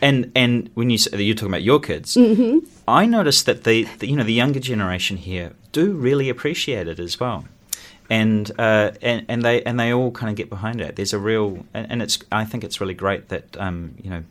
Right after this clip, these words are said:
Speaker 1: y-, younger people are sort of engaged that way and aware of their, uh, surroundings like that.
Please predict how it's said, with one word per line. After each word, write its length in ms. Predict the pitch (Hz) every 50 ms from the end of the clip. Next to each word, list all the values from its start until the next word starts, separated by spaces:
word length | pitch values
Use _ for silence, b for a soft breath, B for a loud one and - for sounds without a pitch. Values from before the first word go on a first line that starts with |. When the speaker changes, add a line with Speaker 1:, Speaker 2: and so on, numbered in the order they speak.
| _ _
Speaker 1:
y-, 80 | - - - - -
younger 320 | - - 95 92 90 90
people 300 | 90 - 98 - - 87
are 20 | -
sort 140 | - 104 92
of 80 | -
engaged 480 | 92 90 85 92 92 92 98 98 - -
that 120 | 82 -
way 140 | 95 90 87
and 100 | 87 85
aware 360 | 82 85 92 92 98 98 98
of 140 | 95 87 85
their, 240 | 85 82 82 82 - - _ _ -
uh, 140 | 92 82 82
surroundings 600 | - - - 90 85 85 85 82 87 87 - -
like 180 | 85 76 - -
that. 180 | 73 73 -